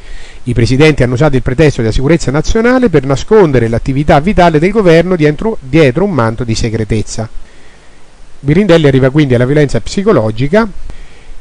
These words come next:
eh, perché c'è un'altra obiezione spesso sollevata contro la libertà di espressione, cioè che produce, eh, violenza psicologica. Può produrla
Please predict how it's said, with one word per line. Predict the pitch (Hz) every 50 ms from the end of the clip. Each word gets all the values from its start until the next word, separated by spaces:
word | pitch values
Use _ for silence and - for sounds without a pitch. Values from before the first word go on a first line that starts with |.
| - -
eh, | - 139 131 127 120
perché | - 156 139 - - 165 -
c'è | - 185 180 143 127 113
un'altra | 120 127 139 156 160 147 - 131
obiezione | 123 127 123 - 175 143 123 117
spesso | - 151 135 - 135
sollevata | 101 147 151 165 180 190 196 208 185 151 135
contro | 156 156 - 143 131 131 139 123
la | 123 135 147
libertà | 156 170 202 190 - - 123
di | 120 127
espressione, | 123 - - 135 123 - - 135 120 113 113 113 113 117
cioè | - - 160 139
che | 117 135 127
produce, | - 185 220 220 160 127 123 117 - 143 135 143 131
eh, | 120 127 123 120 120 120 117
violenza | 143 196 190 139 120 117 - 127
psicologica. | - - 120 110 113 107 104 104 104 98 110 107 104 110 110 - - - - - - - - - - - - - - - - -
Può | - 131 123
produrla | - - 131 139 175 214 180 135 110 104 101 92 92